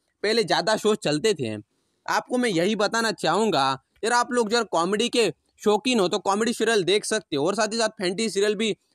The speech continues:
आप देखना चाहते हो तो आप डिमांड कर सकते हो सोनी साहब के हर एक पोस्ट के नीचे। आज की वीडियो आपको जरा सा भी पसंद आया हो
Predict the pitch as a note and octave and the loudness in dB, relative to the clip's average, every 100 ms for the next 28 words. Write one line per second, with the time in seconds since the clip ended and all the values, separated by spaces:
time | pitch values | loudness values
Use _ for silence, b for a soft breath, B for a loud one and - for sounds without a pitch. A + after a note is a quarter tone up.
0 | - F#3 D3+ E3+ F#3 A#3+ - D#3+ A#3 A3+ | -4 -4 0 -2 0 -2 -2 -4 0 0
1 | A#3 F3+ C#3+ F3 G#3+ F3+ G3 G3 G#3+ F3 | 2 0 0 0 0 0 0 0 -2 -2
2 | G#3 G3+ F3+ G3+ G3 - G3 E3 G3 - | -2 0 0 -2 -4 -4 -4 -2 -4 -2
3 | D#3 - F3+ C#3 A#2 A#2+ A2 A#2+ b b | -4 0 0 0 0 -2 -4 -6 b b
4 | b b F3 G#3 B3 C4+ C4+ B3+ B3+ E3 | b b -2 0 0 0 0 0 0 2
5 | G3+ A#3+ B3 B3+ - F3 A3+ A#3 A#3 D#3 | 0 0 0 -2 -2 -2 0 2 2 2